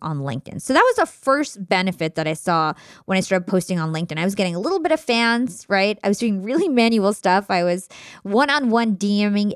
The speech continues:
every single person who was in my follower list, letting them know about the podcast. I was posting silly cartoons and things to try to stand out in the feed. And I was starting to really understand the LinkedIn algorithm. One of the key things that I,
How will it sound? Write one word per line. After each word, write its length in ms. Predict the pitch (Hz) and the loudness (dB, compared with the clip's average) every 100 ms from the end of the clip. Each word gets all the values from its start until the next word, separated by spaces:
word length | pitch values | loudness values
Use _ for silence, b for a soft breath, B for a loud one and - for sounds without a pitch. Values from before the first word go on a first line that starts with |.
| - | 0
every 340 | 202 220 240 | 2 2 0
single 300 | - 214 202 | 0 0 0
person 460 | 202 196 - 196 185 | 0 -2 0 -4 -4
who 140 | 196 | -2
was 160 | 185 180 | -2 -2
in 160 | 190 | 0
my 180 | 185 175 | 0 0
follower 400 | 175 170 170 165 | 0 2 4 2
list, 320 | 170 165 - - | 2 0 -2 -2
letting 220 | 196 202 | 0 0
them 160 | 196 185 | 0 0
know 100 | 165 | 2
about 220 | 160 160 | 2 0
the 80 | 165 | -4
podcast. 680 | - 147 151 165 151 151 - B B B B | -4 -4 -4 -6 -6 -8 -12 B B B B
I 40 | |
was 140 | 196 - | -2 2
posting 480 | 254 240 214 208 202 B B B _ _ _ | 2 2 2 0 -2 B B B _ _ _
silly 520 | - - - 247 262 | -16 -6 0 2 2
cartoons 960 | - 247 226 - - 233 214 220 220 196 | 0 -2 -2 -4 0 2 4 4 2 2
and 120 | 196 | 0
things 240 | 196 190 - | 0 0 -2
to 100 | 196 | -4
try 120 | 202 | -2
to 80 | 180 | -4
stand 380 | - 214 196 185 | -2 0 2 4
out 180 | 180 | 2
in 120 | 165 165 | 2 -4
the 40 | - | -4
feed. 400 | 180 175 180 175 B B B - | -2 0 0 -2 B B B -4
And 100 | 208 | 0
I 60 | 233 | 2
was 100 | 247 | 2
starting 240 | 339 494 480 | 0 -2 -2
to 100 | 370 | -2
really 320 | 269 262 226 - | 0 0 -2 -2
understand 720 | 240 233 226 - 208 196 185 | 0 2 0 -2 -2 -2 -2
the 80 | 180 | -2
LinkedIn 380 | 170 165 165 156 | -2 -4 -4 -4
algorithm. 680 | 143 143 135 135 76 76 113 | -2 -2 -2 -4 -6 -8 -2
One 180 | 202 233 | 2 2
of 60 | |
the 80 | 233 | 0
key 220 | - 208 | -2 -4
things 280 | 196 185 180 | -2 -2 0
that 140 | 185 | 2
I, 320 | 170 160 160 | 2 2 0